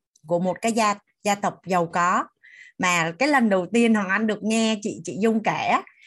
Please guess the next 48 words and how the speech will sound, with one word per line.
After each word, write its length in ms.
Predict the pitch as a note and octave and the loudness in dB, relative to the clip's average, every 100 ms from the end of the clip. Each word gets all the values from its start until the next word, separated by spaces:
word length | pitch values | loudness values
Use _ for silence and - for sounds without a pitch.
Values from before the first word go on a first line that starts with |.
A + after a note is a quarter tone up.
| - | -6
là 100 | F#3+ | -2
nói 160 | F3+ C4+ | 2 2
thiệt 180 | C#4+ B3 | 2 0
với 120 | B3 | 0
cả 140 | A#3+ E3+ | 0 0
nhà 260 | F3+ F3 | 0 -2
là 300 | F3 F3 E3 - _ _ - | 0 -2 -4 -8 _ _ -6
nghe 280 | G3+ C4 C4 | 0 2 4
một 180 | A3+ | 2
hồi 220 | E3+ F#3+ F3+ | 2 2 2
cái 100 | B3+ | 2
anh 180 | A#3 A#3 | 2 0
phải 160 | F3+ - | -2 -2
kiểm 180 | E3 D#3+ | -4 -2
soát 200 | C4+ - | -4 -2
lại 120 | A3+ | 0
mình 220 | G#3 F#3+ | 2 2
á. 100 | G#3+ D#4+ _ _ | 0 -6 _ _
Tại 100 | - | -2
vì 80 | F#3+ | 0
anh 320 | G#3+ A#3+ B3 | 2 4 6
nhớ 300 | A#3+ B3 D#4+ | 6 6 4
lại 260 | F#4 D4+ F3 | 2 0 0
là 60 | F3 | 0
anh 160 | A3 | 4
nhớ 140 | A#3 C#4 | 4 2
chắc 180 | A#4 - | -2 -2
hình 160 | A3+ F3 | -2 0
như 80 | |
lúc 140 | G#3 D#4 | -2 0
đấy 120 | F#4+ | 0
mình 140 | E4 F#3 | 0 0
há 140 | A#3 | 0
hốc 180 | E4 A#4+ F#4 | 0 -2 2
mồm 220 | C4 F#3+ | 2 4
ra 100 | A3 | 2
mình 220 | A#3 G3 | 2 2
nghe 200 | A3+ C4+ | 2 2
hay 140 | C4+ B3+ | 2 2
sao 300 | D4 C4+ D4 | 2 2 2
á. 100 | F4 _ _ _ _ _ - | 0 _ _ _ _ _ -4
Là 120 | G3 | -2
bởi 160 | F#3 E3 | 2 2
vì 140 | G3 | 2
nó 120 | G3+ | 2
hay 560 | D4 E4 F4 F4 F4 E4+ | 0 2 2 2 2 2
quá 140 | E4 F#4+ | 4 4
đi. 240 | E4 D4 | 4 2